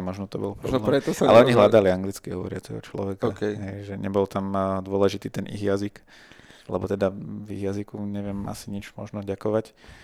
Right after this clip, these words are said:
Speaker 1: a poďakovať. A, ale do toho prišla Panta. To už bolo tak, že ja som vlastne, a,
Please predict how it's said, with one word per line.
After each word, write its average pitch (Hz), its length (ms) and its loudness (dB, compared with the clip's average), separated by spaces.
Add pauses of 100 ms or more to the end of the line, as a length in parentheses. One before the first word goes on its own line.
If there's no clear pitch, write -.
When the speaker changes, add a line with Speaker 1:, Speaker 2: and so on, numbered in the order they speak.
(440)
Speaker 1:
a 98 320 0
poďakovať. 110 720 0
A, 101 140 4 (1080)
ale 107 180 6 (220)
do 110 160 4
toho 131 240 6
prišla 107 320 2
Panta. 95 480 -2 (360)
To 104 120 2
už 107 80 -2
bolo 110 160 6
tak, 107 240 6
že 101 120 0
ja 98 80 6
som 107 200 -4
vlastne, 101 560 0
a, 95 240 -4